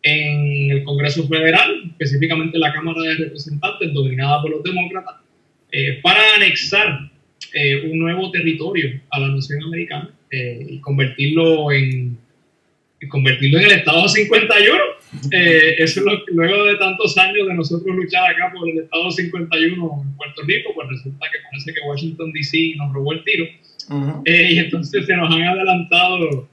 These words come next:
Speaker 1: eh, en el número y nos va a tocar entonces a nosotros ser el cincuenta y dos. Este, pero en efecto fue una votación histórica, el, lo que, lo que ellos llaman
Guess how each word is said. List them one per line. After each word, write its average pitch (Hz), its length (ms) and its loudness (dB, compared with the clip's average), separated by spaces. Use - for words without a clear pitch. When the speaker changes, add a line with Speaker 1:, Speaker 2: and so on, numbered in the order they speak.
Speaker 1:
eh, 156 300 0
en 165 160 0
el 165 160 4
número 214 340 0
y 143 140 0
nos 139 100 -2
va 139 40 -6
a 143 40 -8
tocar 160 200 -4
entonces 160 360 -4
a 160 60 -2
nosotros 156 380 -2
ser 160 100 0
el 160 80 2
cincuenta 160 440 -2
y 156 80 0
dos. 175 200 -4
Este, 123 720 -6
pero 175 160 2
en 185 80 0
efecto 170 480 0
fue 170 80 -4
una 185 140 0
votación 202 720 -4
histórica, 196 540 -4
el, 143 480 2
lo 135 140 -2
que, 131 440 4
lo 131 140 -6
que 135 160 -2
ellos 156 180 0
llaman 165 480 0